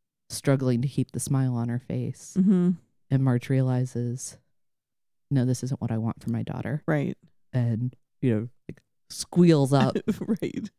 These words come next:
Speaker 1: and tells her, "If you need to be sad, be sad.
Speaker 2: Yeah.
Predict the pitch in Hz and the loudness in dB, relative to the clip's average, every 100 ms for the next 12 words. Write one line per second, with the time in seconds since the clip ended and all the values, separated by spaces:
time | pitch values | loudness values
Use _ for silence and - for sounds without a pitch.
0 | _ - 120 143 131 - 117 - 131 139 | _ -6 0 2 2 0 -4 -2 0 2
1 | 117 131 120 - 127 113 113 120 - - | 0 -2 -2 -2 -2 -4 -4 -6 -6 -6
2 | - - - 139 - | -8 -8 -2 -2 -2